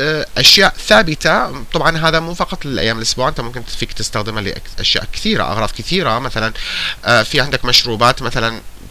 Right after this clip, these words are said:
ثلاث مشروبات فقط عندك، أكثر من هذا ما حد تتجاوز، فيك تستخدم الإينام. الإينام سريع جدًا لأنه، آه، آه، حيكون فيها المحتويات اللي أنت تريدها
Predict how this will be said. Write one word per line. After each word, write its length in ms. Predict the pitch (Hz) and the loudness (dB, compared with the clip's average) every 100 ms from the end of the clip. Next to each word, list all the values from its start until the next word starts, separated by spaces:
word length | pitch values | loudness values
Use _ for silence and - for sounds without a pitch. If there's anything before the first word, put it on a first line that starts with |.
| - | 0
ثلاث 260 | 127 - | 2 2
مشروبات 420 | 113 - 117 107 - | -4 -2 0 0 0
فقط 240 | 117 - | -2 -2
عندك، 300 | 110 107 120 117 | -2 0 0 -2
أكثر 220 | - 107 | -4 -6
من 100 | 113 | -4
هذا 120 | 101 | -4
ما 100 | 104 | -4
حد 180 | 123 131 - | -6 -8 -4
تتجاوز، 360 | 120 127 156 - - | -2 0 -2 -6 -6
فيك 140 | 226 | -4
تستخدم 360 | 240 - 202 185 | -4 -4 -4 -4
الإينام. 360 | 123 131 80 - - - - - - | -4 -6 -6 -8 -8 -10 -10 -8 -6
الإينام 320 | 95 - 120 | -2 -2 0
سريع 280 | - 107 110 | 0 2 2
جدًا 400 | 107 101 117 131 - - - - | 0 -2 -2 -2 -4 -10 -8 -2
لأنه، 560 | 110 113 156 151 135 - - | -2 -2 -4 -4 -6 -8 -8
آه، 400 | 113 113 113 104 117 | -4 -2 -4 -6 -4
آه، 680 | 113 113 110 110 107 101 92 | -4 -2 -4 -4 -4 -4 -2
حيكون 300 | 151 - 190 | -2 0 -2
فيها 360 | - 196 170 | 0 2 2
المحتويات 540 | 143 147 - 143 143 143 | 0 -4 2 4 4 2
اللي 120 | 139 | -4
أنت 120 | 160 | -4
تريدها 400 | - 123 113 110 | -4 -2 0 0